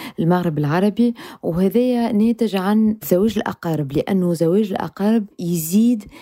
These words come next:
في الأمراض النادرة، منهم مرض أطفال القمر. هذه حاجة. اثنين،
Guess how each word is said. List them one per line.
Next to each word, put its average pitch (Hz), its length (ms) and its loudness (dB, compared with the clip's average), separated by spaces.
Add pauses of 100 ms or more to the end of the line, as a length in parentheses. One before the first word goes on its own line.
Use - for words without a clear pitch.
في 214 520 0
الأمراض 190 560 -2
النادرة، 247 460 2
منهم 254 600 2
مرض 208 360 -6
أطفال - 340 -6
القمر. 151 500 -6
هذه 185 280 2
حاجة. 165 440 -4
اثنين، 285 500 2